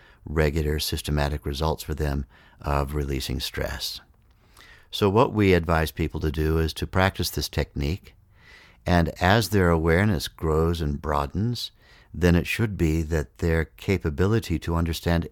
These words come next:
everything grows and expands and broadens. So someone practicing Vedic meditation who had little understanding of science will start to be able to understand science better. Someone who practices Vedic meditation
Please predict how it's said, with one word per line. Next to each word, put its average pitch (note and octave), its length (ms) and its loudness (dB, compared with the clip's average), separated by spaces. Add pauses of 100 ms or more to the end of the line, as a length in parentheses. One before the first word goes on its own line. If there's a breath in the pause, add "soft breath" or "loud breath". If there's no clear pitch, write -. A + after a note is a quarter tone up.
everything D#2+ 680 -4 (680 soft breath)
grows D#2+ 580 2
and D2+ 140 -4
expands D2 480 -2
and C#2 140 -4
broadens. B1+ 520 -6 (460 loud breath)
So F2+ 500 6
someone F2+ 340 2
practicing E2+ 460 2
Vedic D#2+ 260 0
meditation F2+ 720 0 (460 loud breath)
who F2+ 180 0
had E2+ 200 4
little G2 400 2
understanding E2+ 800 0
of C#2+ 140 -4
science D#2+ 680 -4 (540 soft breath)
will F2+ 140 2
start E2+ 400 0
to E2+ 100 -8
be D#2+ 220 0
able F2+ 240 2
to E2+ 140 -4
understand F#2 580 0
science C#2 520 -6
better. D2+ 520 -2 (960 soft breath)
Someone F#2 460 6
who E2+ 300 4
practices E2 500 0
Vedic D#2 300 0
meditation D2+ 680 -2